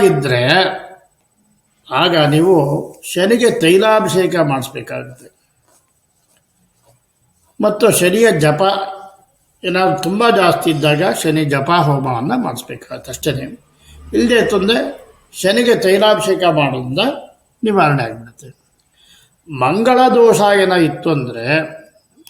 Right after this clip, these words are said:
ಅದಕ್ಕೆ ಮಂಗಳವಾರ ಹನುಮಾನ್ ಪೂಜೆ ಮಾಡಬೇಕಾಗುತ್ತೆ. ಹನುಮಂತನ ಪೂಜೆ ಮಾಡಿದಾಗ ಮಂಗಳವಾರ ನಿಮಗೆ ಬೇಗ ಮನೆ ಆಗುತ್ತೆ. ರಾಹುಕೇತು ದೋಷ ಏನಾಯ್ತು ಅಂದರೆ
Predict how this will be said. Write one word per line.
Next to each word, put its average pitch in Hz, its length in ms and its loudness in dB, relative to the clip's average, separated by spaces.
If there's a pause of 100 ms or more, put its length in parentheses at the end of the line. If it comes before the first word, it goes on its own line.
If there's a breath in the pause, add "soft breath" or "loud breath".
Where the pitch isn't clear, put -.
ಅದಕ್ಕೆ 180 280 -2
ಮಂಗಳವಾರ 175 720 0
ಹನುಮಾನ್ 190 600 0
ಪೂಜೆ 165 220 0
ಮಾಡಬೇಕಾಗುತ್ತೆ. 143 760 -4
ಹನುಮಂತನ 160 560 0
ಪೂಜೆ 156 220 0
ಮಾಡಿದಾಗ 127 600 -4 (680 soft breath)
ಮಂಗಳವಾರ 143 500 0 (920 soft breath)
ನಿಮಗೆ 170 380 2
ಬೇಗ 170 440 4 (760)
ಮನೆ 143 180 0
ಆಗುತ್ತೆ. 113 500 -6 (1900 loud breath)
ರಾಹುಕೇತು 214 920 2
ದೋಷ 190 260 4
ಏನಾಯ್ತು 156 580 2
ಅಂದರೆ 127 680 -2